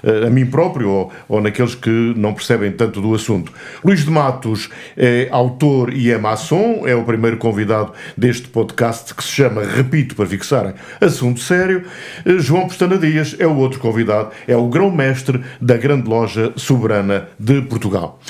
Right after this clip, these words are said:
Muito obrigado por estarem connosco. Eu queria saber, é uma pergunta que muita gente faz neste momento, eu não sei se tem cabimento, se não tem cabimento, mas, eh, em relação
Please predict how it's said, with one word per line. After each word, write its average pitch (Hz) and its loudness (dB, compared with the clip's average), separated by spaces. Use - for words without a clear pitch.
Muito 131 4
obrigado 131 0
por 113 -4
estarem 123 2
connosco. 135 0
Eu 160 4
queria 156 0
saber, 143 0
é 135 2
uma 123 2
pergunta 127 0
que 120 -4
muita 135 2
gente 123 0
faz 107 -2
neste 120 -2
momento, 131 0
eu 214 4
não 185 2
sei 165 0
se - -4
tem 151 0
cabimento, 123 0
se - -4
não 113 2
tem 120 0
cabimento, 90 -4
mas, 120 0
eh, 117 0
em 131 4
relação 127 0